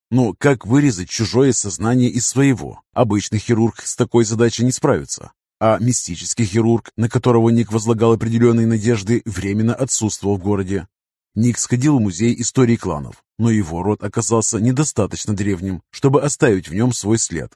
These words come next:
А может быть, о его существовании не принято было вспоминать, хотя прямого запрета Ник не обнаружил. Но много ли экспонатов в принципе может остаться после колебателя тверди, который давит всех своих врагов, превращая их в кашу? Ник сходил в политехнический музей.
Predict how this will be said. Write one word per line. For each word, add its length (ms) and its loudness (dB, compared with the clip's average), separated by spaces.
А 140 0
может 280 -2
быть, 220 -4
о 60 0
его 320 0
существовании 840 0
не 220 2
принято 360 -2
было 220 0
вспоминать, 640 -2
хотя 400 0
прямого 400 -2
запрета 500 0
Ник 300 0
не 60 4
обнаружил. 640 -2
Но 180 2
много 320 4
ли 140 2
экспонатов 560 -2
в 100 -20
принципе 480 -2
может 300 0
остаться 500 -2
после 360 0
колебателя 500 2
тверди, 500 -6
который 380 2
давит 360 -2
всех 300 0
своих 320 0
врагов, 400 0
превращая 600 2
их 280 -4
в 60 -18
кашу? 460 -4
Ник 200 0
сходил 360 2
в 20 -6
политехнический 800 -2
музей. 420 -4